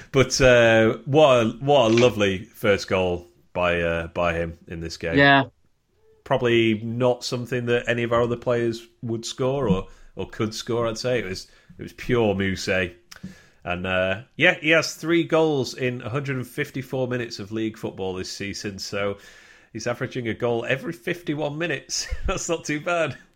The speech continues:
Speaker 2: It's not all. Like you say, is it two starts? Once first, once, that's his first start, in, in fact.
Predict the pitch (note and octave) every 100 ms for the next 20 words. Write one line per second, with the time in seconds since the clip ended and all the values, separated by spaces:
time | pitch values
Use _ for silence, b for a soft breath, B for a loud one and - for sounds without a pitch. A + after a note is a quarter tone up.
0 | _ - G3 A3 B3 G#3 G#3+ A3 F3+ F3+
1 | F#3 F3+ F#3+ F#3 D#3 D3 D#3+ E3+ - G3+
2 | - G#3+ G#3+ G#3 - - G3 G#3 G3+ A3
3 | G#3+ G3+ G3+ G3 - F#3+ D#3+ - F3+ -
4 | F3 E3 D3+ D3 C3+ B2 C3 B2+ -